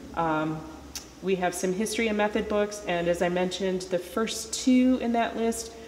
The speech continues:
from Oxford University Press are excellent resources that talk about technique, and they also have embedded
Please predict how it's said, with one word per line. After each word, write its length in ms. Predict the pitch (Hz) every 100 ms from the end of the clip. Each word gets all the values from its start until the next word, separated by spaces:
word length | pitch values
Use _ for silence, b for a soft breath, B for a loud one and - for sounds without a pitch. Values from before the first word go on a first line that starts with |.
| B B
from 220 | 190 180
Oxford 460 | - 185 - 208 196
University 640 | 196 185 185 180 185 180
Press 440 | 180 - 165 165 -
are 180 | 156 -
excellent 480 | - 254 - 208 180 165
resources 800 | 180 175 175 170 165 160 151 -
that 180 | 147 -
talk 360 | - 175 165
about 280 | 160 151 -
technique, 500 | 180 160 175 160 - B B B B B -
and 140 | 208
they 140 | 208
also 300 | 185 254 302
have 240 | 233 240 220
embedded 600 | 190 185 185 196 240